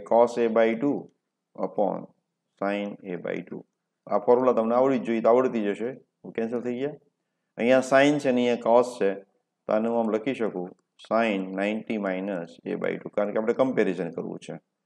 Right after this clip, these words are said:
તો આપણે લખી શકીએ A plus D M by two is equal to શું થઈ જશે? નાઇન્ટી minus A by two. આપણે એ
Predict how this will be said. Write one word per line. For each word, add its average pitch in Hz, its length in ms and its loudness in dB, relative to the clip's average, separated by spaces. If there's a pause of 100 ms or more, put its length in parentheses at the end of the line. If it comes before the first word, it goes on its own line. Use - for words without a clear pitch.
(680)
તો 101 100 2
આપણે 110 180 2
લખી 135 300 2
શકીએ 113 420 2
A 113 80 6 (400)
plus 110 400 4 (160)
D 107 120 -2 (200)
M 107 260 0 (440)
by 117 120 8 (220)
two 90 100 -6 (120)
is 104 240 -4
equal 107 200 -4
to 113 100 -6
શું 123 140 -4
થઈ 110 140 0
જશે? 104 240 -8 (240)
નાઇન્ટી 113 420 -2 (140)
minus 104 500 -6
A 90 220 -8
by 87 180 -6
two. - 140 -10 (400)
આપણે 104 340 -2
એ - 0 -